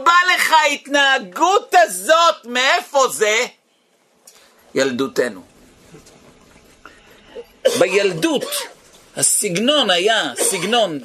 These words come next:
כזה, אה, לא עשית לי, גם אני לא. אה, רגע, אז גם אני לא. אה,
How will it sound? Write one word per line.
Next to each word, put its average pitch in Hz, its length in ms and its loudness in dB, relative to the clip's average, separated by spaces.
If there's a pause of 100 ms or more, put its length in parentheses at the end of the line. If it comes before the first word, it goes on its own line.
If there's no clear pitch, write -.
(140)
כזה, 156 380 0 (300)
אה, 247 180 0
לא 254 240 2
עשית 247 300 -2
לי, 277 200 0
גם 220 220 2
אני 226 240 0
לא. 175 60 0 (260)
אה, 247 440 2
רגע, 269 180 -2
אז 226 180 0
גם 226 200 2
אני 226 260 -2
לא. 165 60 -8 (760)
אה, 156 260 -4